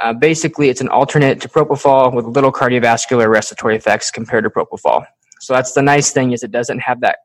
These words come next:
as m-, severe of cardiovascular depression or respiratory depression. It's also lipid soluble,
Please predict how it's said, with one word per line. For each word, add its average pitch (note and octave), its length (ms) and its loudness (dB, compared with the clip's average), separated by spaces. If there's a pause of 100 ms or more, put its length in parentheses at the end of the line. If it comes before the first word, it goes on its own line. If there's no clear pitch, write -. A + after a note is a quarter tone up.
(200)
as B2 160 0
m-, A2+ 260 -8
severe C3+ 460 0
of B2 140 -2
cardiovascular A#2 580 0
depression B2 640 -2
or B2 160 2
respiratory A2+ 460 -2
depression. - 540 -8 (560)
It's B2+ 140 -4
also C#3 300 2
lipid D3 260 -2
soluble, C3 540 -2